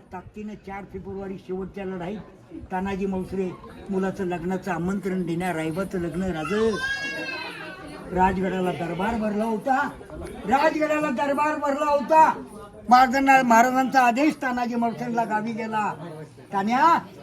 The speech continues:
तू घरी जेवत असतील तर राजगडावरती धुण्यासाठी, हात धुण्यासाठी येशील." तानाजी मालुसरे ताबडतोब आपला गणवेश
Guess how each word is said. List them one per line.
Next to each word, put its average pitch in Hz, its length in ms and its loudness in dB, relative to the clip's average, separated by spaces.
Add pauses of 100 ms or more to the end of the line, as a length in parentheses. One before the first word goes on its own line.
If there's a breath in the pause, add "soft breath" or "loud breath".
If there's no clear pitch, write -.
(100)
तू 240 80 -4
घरी 196 260 2
जेवत 208 380 -2
असतील 190 380 -4
तर 220 60 -4
राजगडावरती 180 760 0
धुण्यासाठी, 151 580 -6
हात 147 200 -4
धुण्यासाठी 160 520 -8
येशील." 143 760 -12 (1600)
तानाजी 185 360 2
मालुसरे 180 360 -2
ताबडतोब 175 600 -4
आपला 180 240 -4
गणवेश 185 460 -6